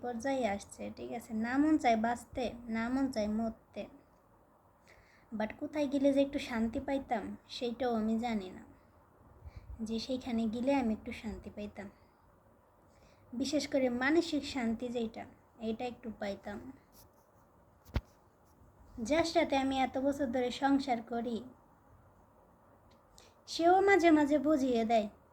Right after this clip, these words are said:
"মোরা পরের বাড়ি মাইয়া, তাদের কিছু হয় না। তারা মনে হয় টাকা দিয়ে আমাদের কিনে আনছে তাদের সংসার করার জন্যে।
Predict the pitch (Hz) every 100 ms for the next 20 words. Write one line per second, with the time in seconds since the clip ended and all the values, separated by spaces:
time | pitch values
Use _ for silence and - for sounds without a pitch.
0 | _ _ _ _ - 240 247 226 254 254
1 | 254 277 269 233 220 226 214 - 269 262
2 | 226 254 254 233 190 202 220 - - -
3 | - - - - - - - - 254 254
4 | 262 247 254 262 254 247 240 240 285 294
5 | 285 226 220 - 254 269 294 302 294 247
6 | 269 311 - - - - 240 214 214 254
7 | 240 226 214 220 214 220 220 240 247